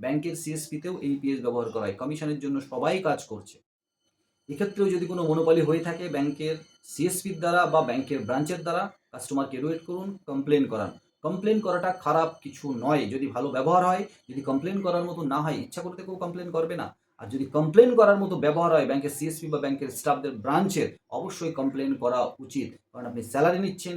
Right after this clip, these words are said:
বেতন নিচ্ছেন সঠিকভাবে কাজ করার জন্য। আপনার খারাপ ব্যব-, ব্যবহারের সম্মুখীন হতে কাস্টমার আপনার ব্রাঞ্চে আসেনি। আর এই কথাগুলো স্টেট ব্যাংক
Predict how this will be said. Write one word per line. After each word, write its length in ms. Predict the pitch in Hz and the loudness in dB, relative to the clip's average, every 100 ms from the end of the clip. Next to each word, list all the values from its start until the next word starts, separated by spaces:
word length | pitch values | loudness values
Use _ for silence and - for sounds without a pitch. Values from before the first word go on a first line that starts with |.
| 123 | -4
বেতন 300 | 135 147 190 | -4 -4 -6
নিচ্ছেন 340 | 185 - 180 165 | -8 -10 -12 -12
সঠিকভাবে 600 | - 143 160 147 147 147 | -12 -10 -8 -4 0 0
কাজ 200 | 135 123 | 0 -2
করার 220 | - 123 117 | -4 -6 -6
জন্য। 200 | 113 98 90 _ - | -8 -8 -10 _ -16
আপনার 360 | 113 151 165 160 | -12 -6 -4 -2
খারাপ 260 | 156 196 196 | 2 2 4
ব্যব-, 240 | 190 180 147 | 0 -2 2
ব্যবহারের 400 | 165 170 180 180 | 2 4 2 0
সম্মুখীন 500 | 156 160 151 170 185 | -2 0 0 -2 -2
হতে 220 | 156 156 160 | -2 -2 -4
কাস্টমার 540 | 135 131 - 165 151 135 | -4 -6 -4 0 0 0
আপনার 200 | 147 135 | -2 -2
ব্রাঞ্চে 340 | 127 127 135 - | -2 -2 -4 -8
আসেনি। 520 | - 113 139 120 123 117 - - | -10 -8 -6 -4 -4 -6 -8 -14
আর 120 | 107 104 | -16 -8
এই 140 | 156 214 | -4 0
কথাগুলো 360 | 175 180 175 180 | 0 0 0 -2
স্টেট 280 | - 180 170 | -2 -4 0
ব্যাংক 160 | 156 | 0